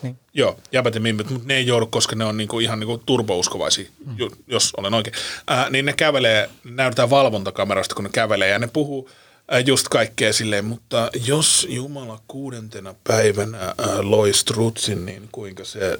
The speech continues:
Speaker 2: niinku tällaista. Ää, ja sä katot sitä ja siinä menee samaan aikaan alkukreditit. Ja sit ihan lopussa ne pääsee, niinku, sisään sinne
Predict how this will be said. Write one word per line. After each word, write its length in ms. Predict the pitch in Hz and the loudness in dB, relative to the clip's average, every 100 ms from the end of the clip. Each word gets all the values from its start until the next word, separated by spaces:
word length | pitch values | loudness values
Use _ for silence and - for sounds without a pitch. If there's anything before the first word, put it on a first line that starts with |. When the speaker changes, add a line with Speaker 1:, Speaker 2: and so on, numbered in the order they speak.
| 95 | -6
Speaker 2:
niinku 200 | 90 90 | -8 -4
tällaista. 480 | 98 95 87 - 90 - - - - - - | 0 2 2 0 -4 -6 -16 -20 -20 -10 -2
Ää, 260 | 110 110 - | 0 -2 -2
ja 300 | 127 120 113 | 0 0 -2
sä 160 | - 143 | -2 -2
katot 360 | 143 185 170 - | 0 2 2 0
sitä 220 | 135 135 | 0 2
ja 80 | 120 | 2
siinä 180 | 135 | -2
menee 180 | 127 123 | -2 0
samaan 280 | 117 143 131 | 2 2 2
aikaan 260 | 113 117 160 | 0 2 4
alkukreditit. 640 | 175 139 135 120 120 117 - - _ _ - | 4 2 -2 0 -2 -6 -12 -20 _ _ -8
Ja 60 | |
sit 240 | 139 135 - - | -6 -6 -10 -4
ihan 440 | 196 196 202 143 | -2 2 4 6
lopussa 760 | 139 147 147 120 - - 110 107 _ _ - _ - | 6 4 0 -2 0 2 0 -2 _ _ -20 _ -16
ne 80 | 117 | -4
pääsee, 460 | 131 117 - 117 | 0 2 2 0
niinku, 200 | 117 113 | -4 -2
sisään 560 | - 135 - 113 98 90 - | 0 2 2 0 -2 -6 -6
sinne 300 | - 98 | -6 -6